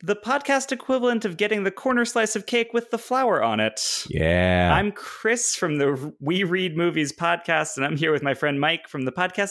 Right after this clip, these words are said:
Speaker 1: Gayish. How's it going?
Speaker 2: Just great, thank you. How are you?
Speaker 1: I'm doing excellent.
Speaker 2: As a kid, I wanted that frosting on that corner so bad.
Speaker 1: Now I don't even like it.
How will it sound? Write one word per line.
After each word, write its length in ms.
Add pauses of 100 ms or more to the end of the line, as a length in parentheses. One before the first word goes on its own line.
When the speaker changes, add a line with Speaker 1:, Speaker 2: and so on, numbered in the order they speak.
Speaker 1:
Gayish. 340
How's 200
it 60
going? 500
Speaker 2:
Just 320
great, 280
thank 280
you. 120
How 140
are 80
you? 380 (100)
Speaker 1:
I'm 240
doing 380
excellent. 800 (380)
Speaker 2:
As 120
a 80
kid, 380
I 100
wanted 420
that 160
frosting 500
on 120
that 160
corner 360
so 340
bad. 400 (280)
Speaker 1:
Now 300
I 100
don't 180
even 200
like 260
it. 200